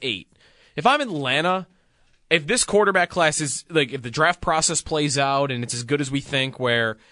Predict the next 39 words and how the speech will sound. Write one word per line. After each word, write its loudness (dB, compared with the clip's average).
it's -2
not 6
just -6
the -10
top -2
two, 0
like, 0
Jaden -4
Daniels -2
is, -6
like, 0
getting -2
a -2
ton -6
of -4
hype -6
now, -6
um, 0
and, 0
and -6
was. -4
I -8
mean, -6
he -4
won -4
the -10
Heisman. -4
S-, -8
and 0
you've -2
got, 2
um, 0
Michael 0
Penix, -2
who's -6
got 0
a -2
massive 0
arm. -2